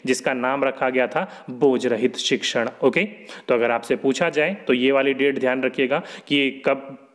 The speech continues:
आपकी प्रस्तुत की गई थी रिपोर्ट, तो उन्नीस सौ तिरानवे बोझ रहित शिक्षण को, ओके, इसका टाइटल रखा गया था। इस रिपोर्ट के बाद पर्यावरण शिक्षा पाठ्यक्रम पर निर्णय की, को काफ़ी हद तक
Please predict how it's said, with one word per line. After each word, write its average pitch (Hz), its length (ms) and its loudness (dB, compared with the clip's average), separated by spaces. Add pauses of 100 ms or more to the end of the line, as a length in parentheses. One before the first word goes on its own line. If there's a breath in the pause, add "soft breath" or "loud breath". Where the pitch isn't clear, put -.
आपकी 135 380 0
प्रस्तुत 143 400 -2
की 156 140 0
गई 143 140 4
थी 156 100 0
रिपोर्ट, 151 360 2
तो 147 60 4
उन्नीस 131 240 2
सौ 135 80 4
तिरानवे 127 520 2 (240 loud breath)
बोझ 135 360 4
रहित 123 240 2
शिक्षण - 540 -2
को, 120 220 0 (160)
ओके, 135 160 0
इसका 160 320 -2
टाइटल 123 380 -2
रखा 117 300 0
गया 117 200 0
था। 110 320 -4 (600 loud breath)
इस 196 200 2
रिपोर्ट 160 360 2
के 160 100 2
बाद 143 320 0 (220 loud breath)
पर्यावरण 165 400 0
शिक्षा 135 540 -2 (320 loud breath)
पाठ्यक्रम 170 540 0
पर 135 440 0
निर्णय 156 580 4 (120)
की, 156 120 4
को 165 280 4 (100)
काफ़ी 143 400 0
हद 131 240 0 (100)
तक 131 240 0